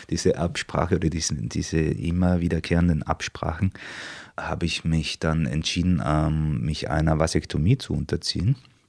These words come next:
und habe das auch gemacht. Der Gedanke, ähm, war zunächst, ähm, ich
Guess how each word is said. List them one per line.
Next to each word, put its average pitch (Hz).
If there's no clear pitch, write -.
und 78
habe 76
das -
auch 76
gemacht. 78
Der 85
Gedanke, 92
ähm, 85
war 78
zunächst, -
ähm, 82
ich -